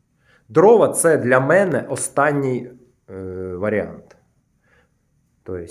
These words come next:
якщо газ вирублять, долбануть по газу, вимкнуть, ну, не буде газу, то мені нічого не стоїть його нахер викинуть, зробити, змурувати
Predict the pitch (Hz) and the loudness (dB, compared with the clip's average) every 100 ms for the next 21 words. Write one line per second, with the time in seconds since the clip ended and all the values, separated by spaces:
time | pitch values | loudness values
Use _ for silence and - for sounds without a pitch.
0 | - - - 120 143 - 165 113 139 117 | -18 -18 -6 -4 -4 2 4 4 4 2
1 | - - - _ _ _ _ - 101 95 | -2 -12 -20 _ _ _ _ -10 -6 -4
2 | 107 117 135 143 - 98 127 120 135 135 | -4 -6 -8 -8 -12 -2 0 0 0 0
3 | 110 - 135 107 98 98 98 123 131 - | -2 -2 0 0 0 -2 -2 -6 -10 -14
4 | _ _ 92 98 139 113 - 139 147 147 | _ _ -2 2 4 2 -4 -6 -6 -8
5 | - _ - 151 139 147 110 - - 90 | -20 _ -8 -4 -2 -2 -4 -6 -10 -12
6 | 80 - _ _ _ _ _ _ _ _ | -14 -20 _ _ _ _ _ _ _ _
7 | - 156 156 170 170 139 156 160 202 - | 2 4 4 2 2 0 0 0 0 -2
8 | - 190 185 113 110 90 - - _ _ | 4 6 6 4 -2 -4 -12 -20 _ _
9 | _ _ _ _ _ _ _ _ _ _ | _ _ _ _ _ _ _ _ _ _
10 | 123 139 - 156 123 90 - - - 101 | -2 -2 2 4 6 4 -2 -14 -6 0
11 | 131 117 98 101 - 98 135 160 160 165 | 2 2 0 -4 -6 -4 -4 -4 -8 -10
12 | 170 _ _ _ _ _ _ _ _ _ | -14 _ _ _ _ _ _ _ _ _
13 | _ _ - 120 139 127 120 107 92 101 | _ _ -10 0 0 2 0 0 -4 0
14 | 117 131 123 95 87 82 87 | 4 4 4 2 -2 -10 -14